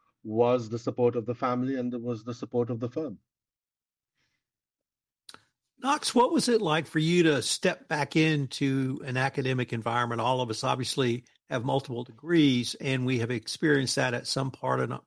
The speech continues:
Speaker 2: point in our lives. But I was really intrigued with David's journey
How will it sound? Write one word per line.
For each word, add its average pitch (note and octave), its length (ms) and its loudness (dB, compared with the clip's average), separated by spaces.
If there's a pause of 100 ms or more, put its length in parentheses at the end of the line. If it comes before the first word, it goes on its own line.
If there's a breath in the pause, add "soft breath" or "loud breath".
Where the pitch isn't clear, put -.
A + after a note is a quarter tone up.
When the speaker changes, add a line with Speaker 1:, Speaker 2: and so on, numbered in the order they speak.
(140)
Speaker 2:
point F3 320 0 (480)
in C3 60 -10
our B2 160 2
lives. B2+ 540 2
But B2+ 260 2
I C3 80 0
was C3+ 240 0
really F3 300 6
intrigued C#3+ 680 2 (460)
with B2+ 160 -2
David's E3 480 2
journey A#2+ 640 0